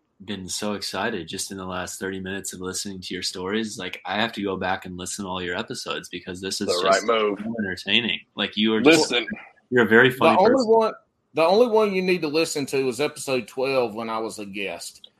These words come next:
Speaker 3: because
Speaker 2: Cool.
Speaker 3: that was the first time Alex had to go past two and a half hours.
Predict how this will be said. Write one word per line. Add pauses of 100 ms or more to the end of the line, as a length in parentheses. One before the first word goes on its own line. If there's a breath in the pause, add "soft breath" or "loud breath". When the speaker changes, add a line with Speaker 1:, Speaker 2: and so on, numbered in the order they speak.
(180)
Speaker 3:
because
Speaker 2:
Cool.
Speaker 3:
that
was
the
first
time
Alex
had
to
go
past
two
and
a
half
hours.